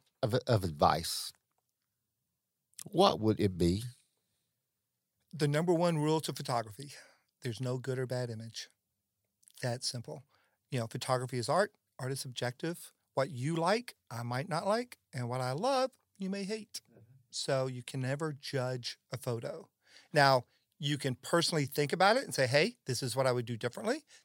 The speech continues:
Speaker 2: This is how I would light it differently." But that doesn't mean that image is good or bad. There's no such thing. So that's, uh, that would be my number one. My number two would be the more you shoot, the better you get.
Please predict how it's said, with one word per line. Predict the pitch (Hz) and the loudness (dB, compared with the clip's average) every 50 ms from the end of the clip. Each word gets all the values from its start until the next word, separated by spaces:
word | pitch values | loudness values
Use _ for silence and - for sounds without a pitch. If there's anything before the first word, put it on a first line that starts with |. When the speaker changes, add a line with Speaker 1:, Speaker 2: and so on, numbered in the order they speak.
| _ _ | _ _
Speaker 2:
This | - 123 - - | -12 -10 -8 -6
is | 131 117 | -6 -4
how | - 123 123 117 | -2 -2 -2 -2
I | |
would | 117 113 107 | -4 -4 -4
light | 113 120 127 143 | -2 -2 0 -2
it | 165 180 | -2 0
differently." | 185 175 - 233 247 262 254 262 247 - _ _ - - _ _ _ _ _ _ _ - | 0 0 0 0 0 0 -2 -2 -4 -10 _ _ -20 -20 _ _ _ _ _ _ _ 2
But | 147 135 - | 2 4 4
that | - 143 143 143 | 4 2 2 4
doesn't | - 160 156 180 180 190 | 2 2 2 2 -2 0
mean | 170 170 160 143 | 0 0 2 2
that | 135 131 | 0 0
image | 135 139 135 127 110 117 | 0 0 -2 -2 -2 -4
is | 123 107 - | -6 -6 -6
good | - - 120 117 | -6 -6 -4 -2
or | 127 131 | -2 -2
bad. | 127 120 113 - - 156 - _ _ _ - | -2 -4 -4 -6 -10 -14 -16 _ _ _ -8
There's | 123 110 101 | -8 -6 -6
no | 120 117 113 | -4 -4 -4
such | 113 - - 123 - - | -4 -4 -6 -6 -6 -4
thing. | - 131 127 135 131 - _ _ _ _ _ _ _ _ _ _ | -4 -4 -6 -6 -10 -16 _ _ _ _ _ _ _ _ _ _
So | _ - - - 131 123 | _ -4 0 0 0 0
that's, | 117 127 131 135 131 - - - - - - - _ _ _ _ _ _ _ _ _ - | 2 2 2 2 2 2 0 0 0 0 -2 -4 _ _ _ _ _ _ _ _ _ -4
uh, | 202 196 | -4 2
that | 156 165 170 185 | 6 8 8 8
would | 202 175 | 8 6
be | 170 160 | 4 4
my | 147 143 131 135 | 4 4 4 4
number | 139 147 156 160 | 4 2 2 2
one. | 156 156 156 156 151 147 | 2 4 4 4 4 2
My | 131 123 | 0 0
number | 135 131 135 131 | 0 0 -2 -4
two | - - 147 143 | -2 0 0 0
would | 139 131 | 0 0
be | 127 131 123 123 120 - - - _ _ _ | -2 -2 -2 -2 -4 -6 -10 -20 _ _ _
the | - | -4
more | 120 120 127 135 | -2 0 0 0
you | 127 | -2
shoot, | 120 - - 233 247 247 - _ | -2 0 0 0 0 -2 -6 _
the | 127 | -8
better | 117 117 117 117 | -4 -4 -4 -2
you | 120 123 131 | -2 -4 -4
get. | 123 120 113 113 | -4 -4 -6 -6